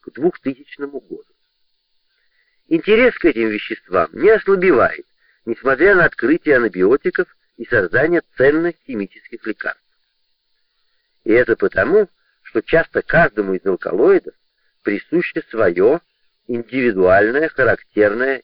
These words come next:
и незаменимое действие. Они по-разному токсичны.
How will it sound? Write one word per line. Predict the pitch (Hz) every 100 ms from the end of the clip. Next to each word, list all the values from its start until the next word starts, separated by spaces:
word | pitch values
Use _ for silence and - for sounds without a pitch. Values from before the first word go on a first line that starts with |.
| _
и | 98
незаменимое | 131 156 127 156 175 123 110 127 127
действие. | 87 - _ 65 _ _ _ _ _ _ _ _ _ _ _ _ -
Они | 113 156
по-разному | 208 220 156 147 156 180
токсичны. | - 190 - - 165 - -